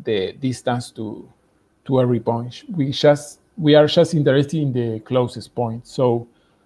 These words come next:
we, we, we have made some, we have made some kind of buffer in every point, analyzing,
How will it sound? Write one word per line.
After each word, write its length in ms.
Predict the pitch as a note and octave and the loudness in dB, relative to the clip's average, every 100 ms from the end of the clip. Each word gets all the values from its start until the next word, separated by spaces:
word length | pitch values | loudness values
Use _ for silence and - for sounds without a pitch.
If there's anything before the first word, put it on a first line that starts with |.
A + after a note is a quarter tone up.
| _ _ | _ _
we, 420 | G#3+ C#3+ A#2+ C3+ - | -8 -4 -4 -6 -12
we, 460 | F#3+ C3 B2 - - | -6 -2 -2 -4 -6
we 120 | D#3 B2+ | -6 0
have 160 | D3+ | 2
made 180 | D3+ D#3 | 2 0
some, 400 | - C#3+ C3 A#3 _ _ _ _ _ F#3+ | 0 -2 -2 -8 _ _ _ _ _ -8
we 120 | C#3 | -2
have 260 | D3 C#3 E3 | 4 4 4
made 260 | D#3 D3+ | 2 2
some 180 | D3 C#3 | 0 -2
kind 400 | C3 C3+ C#3 C3 | 2 2 2 0
of 220 | A#2+ G#2+ - | -2 -4 0
buffer 580 | C3 C3+ - C3+ C3 C3+ _ _ | 2 2 2 4 4 2 _ _
in 180 | D3+ B2 | -6 -2
every 260 | C3+ B2+ C3 | 0 0 -2
point, 500 | C#3+ D3+ D#3 D#3+ - _ _ _ _ - | 0 0 0 -4 -10 _ _ _ _ -18
analyzing, 920 | C#3 B2+ A#2+ A#2+ C#3 C#3 C#3+ C3+ C3 | -8 -6 -2 0 0 -2 -4 -4 -4